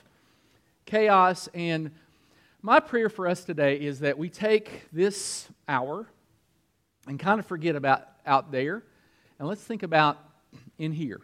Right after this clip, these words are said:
And let's think about, honestly, I want us to think about us a little bit. Um, I like Antique Roadshow. Does anybody watch that? You ever watch that? Okay.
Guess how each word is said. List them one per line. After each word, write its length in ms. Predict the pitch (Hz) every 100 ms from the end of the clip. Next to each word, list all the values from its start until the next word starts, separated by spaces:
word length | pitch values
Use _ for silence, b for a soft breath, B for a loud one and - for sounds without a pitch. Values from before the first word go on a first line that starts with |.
| -
And 80 | 147
let's 160 | 190
think 160 | 247 233
about, 220 | 185 165
honestly, 380 | 156 220 247 160
I 60 | 147
want 160 | 156
us 80 | 156
to 80 | 147
think 140 | 156 147
about 240 | 131 -
us 380 | 139 143 123 -
a 60 |
little 180 | 131 127
bit. 340 | 123 127 123 b b b b b b
Um, 360 | 175 175 165 160 -
I 140 | 220
like 400 | 302 233 220 - - - _
Antique 480 | 175 202 196 208 -
Roadshow. 560 | 151 156 147 - 170 120
Does 120 | 147
anybody 300 | 220 220 202
watch 360 | 165 165 175 -
that? 240 | 170 160
You 80 | 165
ever 140 | 165
watch 300 | 160 160 160
that? 280 | 160 156 -
Okay. 380 | 170 170 151 131